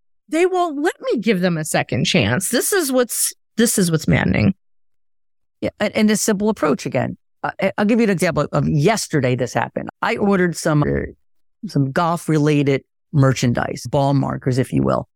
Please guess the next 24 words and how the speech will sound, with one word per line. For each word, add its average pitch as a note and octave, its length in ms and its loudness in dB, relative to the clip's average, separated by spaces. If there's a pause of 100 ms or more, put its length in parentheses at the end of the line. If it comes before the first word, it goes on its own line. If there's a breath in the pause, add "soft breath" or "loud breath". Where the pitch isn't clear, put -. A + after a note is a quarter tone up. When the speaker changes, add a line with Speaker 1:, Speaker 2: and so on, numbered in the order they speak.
(120)
Speaker 1:
Mm-hmm. F3+ 260 4
Speaker 2:
And D#3 200 0
I D3+ 40 0
had F3 240 -4
some - 140 -10
sayings E3 500 2
put D#3 180 -2
on C#3+ 120 2
the C#3+ 60 0
ball D3 260 0
markers C3+ 500 0
and C3 80 0
all C3+ 200 0
that. B2+ 220 0
I C3+ 40 0
wanna D3 180 0
give C#3 180 0
it C#3+ 60 2
away C3+ 180 2
to C3 100 0
clients C3 540 -2
and D3 120 -4
all C3+ 200 0
that. B2+ 240 -4